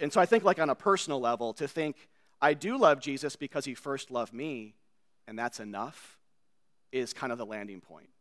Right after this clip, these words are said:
And that's what I encourage you guys with, to think, "Do you love Jesus?" Like, the answer as a Christian is, "Yes, I do, because he first loved me." But you don't measure it.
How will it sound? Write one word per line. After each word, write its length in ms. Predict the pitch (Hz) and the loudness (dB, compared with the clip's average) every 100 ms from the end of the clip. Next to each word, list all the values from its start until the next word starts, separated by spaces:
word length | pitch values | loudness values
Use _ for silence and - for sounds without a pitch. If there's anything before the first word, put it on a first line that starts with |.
| _ - | _ -2
And 60 | |
that's 160 | 147 139 | -2 0
what 80 | 139 | -4
I 60 | |
encourage 360 | 127 - 135 120 | -4 -6 -8 -8
you 80 | 107 | -8
guys 320 | 107 98 110 | -6 -6 -10
with, 180 | 98 - | -14 -14
to 80 | 110 | -14
think, 300 | 127 107 _ _ _ - | -12 -14 _ _ _ -8
"Do 80 | |
you 100 | 156 | 0
love 180 | 165 147 | 4 4
Jesus?" 540 | 131 139 156 175 - - _ | 4 -4 -2 -2 -6 -12 _
Like, 200 | 147 135 - _ - | -2 -2 -4 _ -4
the 120 | 143 | 0
answer 200 | 160 156 | 0 0
as 80 | 143 | -6
a 60 | |
Christian 400 | 117 160 165 139 | -4 -4 -4 -6
is, 200 | 123 117 - _ | -6 -8 -12 _
"Yes, 360 | 113 147 151 151 | -2 -2 0 -2
I 140 | 127 | -4
do, 400 | 127 139 120 104 _ _ | -4 -4 -4 -8 _ _
because 240 | 139 131 123 | -12 -10 -8
he 100 | 123 | -10
first 360 | - 127 - | -8 -8 -6
loved 220 | 120 113 104 | -8 -8 -6
me." 300 | 123 104 - _ | -8 -8 -14 _
But 140 | 123 120 | -10 -6
you 100 | 135 | -6
don't 180 | 135 120 | -6 -4
measure 420 | 123 143 147 170 | -4 -4 -2 -2
it. 220 | 175 | -2